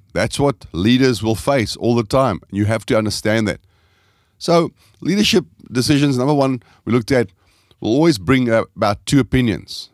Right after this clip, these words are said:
those who agree <laughs> and those who disagree. Number two, the response of the public are often like children not getting their way. Mentioned that earlier.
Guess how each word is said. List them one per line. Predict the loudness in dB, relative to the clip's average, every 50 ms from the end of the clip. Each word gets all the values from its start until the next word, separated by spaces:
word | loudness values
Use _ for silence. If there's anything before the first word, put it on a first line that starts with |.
| _ _ -8
those | -4 -2 0 0 0
who | 0 -2
agree | -2 -2 0 0 2 2
<laughs> | 0
and | -2 0
those | 0 0 0 0
who | -2 -2
disagree. | -2 -2 -2 -2 -4 -4 -4 -4 -6 -6 -6
Number | -8 -8 -8 -6
two, | -2 0 0 0 0 -2 _ _ _ _ _ _ _ _ _ _ _ _
the | -4 -2
response | -2 -2 -2 -2 -2 0 0 0 0 0 -2
of | -2 -2
the | -4 -4
public | -2 -2 -2 0 0 -2 -2 -2 -2
are | -2
often | -2 -2 -2 -2 -2 -4 -4 -6 -8 _ -6
like | -4 -2 -2 -2
children | -2 -2 0 2 2 2 0
not | 0 -2 -4 -2
getting | -2 0 0 0 2
their | 0 0 2
way. | 2 2 0 0 -2 -6 -10 _ _ _ _ _ _ _ _ _ _ _ _ _
Mentioned | -4 -4 -2 -2 0 0 0
that | 2 2
earlier. | 2 2 2 2 0 -2